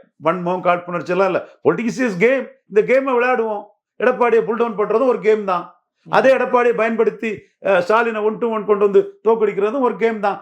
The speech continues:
Speaker 1: நமக்குள்ள இம்பார்ட்டன்ஸை நம்ம பாக்குறோம். எடப்பாடி நினைக்கிற மாதிரி தேவருக்கு எதிர்ப்பா நாடாரு ஓசி ஓட்டா போட்டுட்டு போயிருவான், ஓசியா, அஹ், உழைச்சிட்டு போயிருவான்னு சொன்னா அது தப்பு. நமக்கு என்ன இம்பார்ட்டன்ஸ் வருது, நமக்கு என்ன முக்கியத்துவம் வருதுங்கிறதுக்குள்ள அறிவு, ஆற்றல், திறமை, தொடர்பெல்லாம் நம்மகிட்ட இருக்குது.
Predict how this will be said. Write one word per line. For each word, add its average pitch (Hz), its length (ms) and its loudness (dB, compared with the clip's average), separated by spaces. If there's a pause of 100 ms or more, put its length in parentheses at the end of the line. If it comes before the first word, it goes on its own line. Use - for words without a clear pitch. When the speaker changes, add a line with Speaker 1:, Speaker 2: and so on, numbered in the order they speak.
(140)
Speaker 1:
நமக்குள்ள 247 460 0
இம்பார்ட்டன்ஸை 240 440 -2
நம்ம 220 240 0
பாக்குறோம். 196 420 -2 (340)
எடப்பாடி 220 340 2
நினைக்கிற 208 400 -2
மாதிரி 208 260 2 (320)
தேவருக்கு 226 480 4
எதிர்ப்பா 196 300 2 (100)
நாடாரு 202 400 0 (220)
ஓசி 233 260 0
ஓட்டா 214 280 2
போட்டுட்டு 190 360 -4
போயிருவான், 170 340 0 (180)
ஓசியா, 220 340 2 (340)
அஹ், 180 300 0 (140)
உழைச்சிட்டு 214 400 0
போயிருவான்னு 185 360 0
சொன்னா 196 200 0
அது 214 220 0
தப்பு. 175 320 -2 (240)
நமக்கு 220 320 -2
என்ன 226 160 0
இம்பார்ட்டன்ஸ் 208 380 0
வருது, 196 300 -2 (160)
நமக்கு 226 300 0
என்ன 220 140 0
முக்கியத்துவம் 202 400 -2
வருதுங்கிறதுக்குள்ள 185 580 2 (200)
அறிவு, 214 360 2
ஆற்றல், 196 380 0
திறமை, 196 360 -2 (260)
தொடர்பெல்லாம் 233 520 2
நம்மகிட்ட 208 280 -2
இருக்குது. 156 360 -2